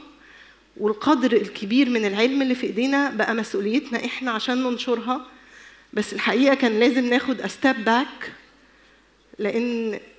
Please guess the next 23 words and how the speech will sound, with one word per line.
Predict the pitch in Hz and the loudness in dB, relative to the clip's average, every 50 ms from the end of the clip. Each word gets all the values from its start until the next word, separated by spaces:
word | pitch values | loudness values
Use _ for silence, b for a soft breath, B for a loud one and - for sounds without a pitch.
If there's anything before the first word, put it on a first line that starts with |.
| _ - 214 | _ -8 -4
آه، | 208 202 196 196 190 - | -4 -2 -2 -2 -4 -4
النفس | 196 202 226 247 - - - - | -2 0 0 0 -2 -2 -2 -2
البشرية | 254 220 185 220 214 - 240 214 240 262 269 269 269 | -2 0 0 -2 0 0 2 2 4 4 4 4 2
ما | 262 240 226 | 2 2 0
ينفعش | 220 220 220 262 277 294 294 - 269 | 0 0 0 0 0 0 0 0 0
نلعب | 254 262 254 240 247 | 0 2 2 0 -2
فيها. | 254 - - 226 208 185 165 160 - - - | -4 -6 -6 -6 -4 -4 -4 -6 -8 -8 -6
يعني | 190 190 202 208 | -6 -6 -4 -4
ما | 208 208 | -4 -4
ينفعش | 214 214 - 247 262 294 - - | -4 -2 0 0 0 0 0 -2
نقول | 262 220 214 262 269 | -4 -2 -2 -2 -2
حاجة | 254 254 240 240 254 233 254 262 269 247 | -2 0 0 0 2 4 4 2 2 2
وبعد | 220 202 190 233 254 247 | 0 0 2 2 2 2
شوية | - - 269 262 262 262 254 247 | 0 0 2 2 4 4 2 2
نغير | 240 220 185 208 233 247 240 233 | 0 0 2 2 4 4 4 4
رأينا | 226 - 220 208 220 240 262 254 262 254 254 254 B B B B B B B B B B B B B B B B B B - | 2 0 0 -2 -2 0 0 0 0 0 -2 -6 B B B B B B B B B B B B B B B B B B -6
ون-، | - 202 202 208 208 208 214 - | -2 -2 0 0 -2 -2 -4 -4
ونغير | 202 196 196 180 214 247 254 247 240 | -4 -4 -2 2 4 4 4 4 4
اللي | 233 220 214 220 | 2 2 2 2
إحنا | 285 - - 269 254 | 0 2 2 -2 -2
وصلنا | 247 247 - 226 220 214 208 202 185 | -2 -4 -6 -6 -4 -2 -2 -2 -4
له. | 180 180 180 185 - - _ _ _ - | -6 -8 -12 -14 -20 -20 _ _ _ -6
وبدينا، | - 214 190 208 202 214 262 294 302 302 294 302 320 339 339 | -6 0 2 2 4 4 4 6 6 6 4 4 2 0 -4